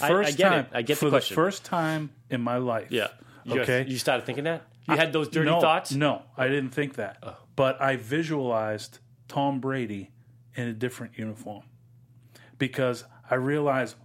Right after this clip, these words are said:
Speaker 2: what a competitor this guy is, okay? And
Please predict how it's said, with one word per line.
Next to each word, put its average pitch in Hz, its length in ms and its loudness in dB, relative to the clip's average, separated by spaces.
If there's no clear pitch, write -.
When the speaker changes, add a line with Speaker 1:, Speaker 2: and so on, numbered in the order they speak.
Speaker 2:
what 135 260 0
a 143 40 -2
competitor 151 560 -4
this 165 200 -6
guy 170 260 -2
is, 190 400 -8
okay? 127 380 -2
And 127 480 -4